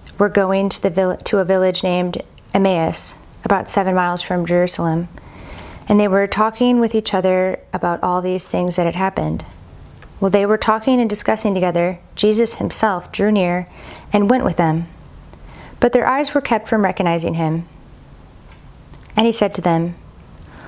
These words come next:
"What is this conversation that you are holding with each other as you walk?"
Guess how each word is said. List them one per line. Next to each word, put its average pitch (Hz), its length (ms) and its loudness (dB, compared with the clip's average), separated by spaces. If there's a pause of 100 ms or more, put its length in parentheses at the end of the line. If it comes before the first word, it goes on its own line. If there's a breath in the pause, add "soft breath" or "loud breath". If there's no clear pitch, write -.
(160 loud breath)
"What 302 120 4
is 320 120 0
this 330 120 2
conversation 233 1000 2
that 208 100 2
you 196 140 4
are 190 100 2
holding 214 400 0
with 185 140 -2
each 190 200 -4
other 175 240 2
as 190 160 -2
you 226 100 4
walk?" - 320 -2